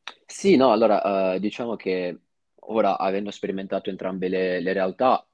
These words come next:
quella americana è una, è un'esperienza che consiglio ovviamente di fare a tutti quanti, perché oltre alle opportunità lavorative e sportive è anche un arricchimento personale, perché è un'esperienza che ti forgia umanamente, eccetera,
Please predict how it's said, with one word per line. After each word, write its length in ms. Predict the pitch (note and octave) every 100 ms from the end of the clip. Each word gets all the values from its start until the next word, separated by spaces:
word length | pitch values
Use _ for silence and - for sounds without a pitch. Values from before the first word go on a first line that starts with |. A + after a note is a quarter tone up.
| _ _
quella 220 | - G2+
americana 360 | G2 G2 A2+ A2+
è 20 |
una, 140 | G2
è 60 | -
un'esperienza 480 | F#2+ - F#2+ G2 F2+
che 100 | G2
consiglio 300 | F#2+ F#2+ F#2+
ovviamente 220 | F#2 G2+
di 100 | F#2
fare 140 | G2+ F#2
a 40 |
tutti 220 | F2+ F2+
quanti, 380 | G2 G#2+ A#2+ G2
perché 560 | F2+ - - F#2 F2 _
oltre 340 | - G#2+ G2+ F#2
alle 120 | F#2
opportunità 760 | - F#2 - F#2 F#2 G2 E2+ - _ _ _ -
lavorative 580 | - F2 E2+ - F#2+ F2+
e 20 |
sportive 540 | E2+ - E2+ G2 G#2+ G#2+
è 20 |
anche 260 | F#2 F#2+ F#2+
un 60 |
arricchimento 800 | F#2 F#2+ E2+ - F#2+ G2 F#2+ -
personale, 680 | F2+ F2 F2 F#2 G2 F2+ F2
perché 200 | F2 -
è 20 |
un'esperienza 640 | F#2 F2+ - F#2 F#2+ F#2+ F2
che 140 | F#2
ti 120 | -
forgia 580 | - F#2 F2+ F2 F2+ F2 -
umanamente, 760 | F#2 F#2 F#2 F#2+ F#2+ F#2 -
eccetera, 580 | E2+ - F#2 F2 F2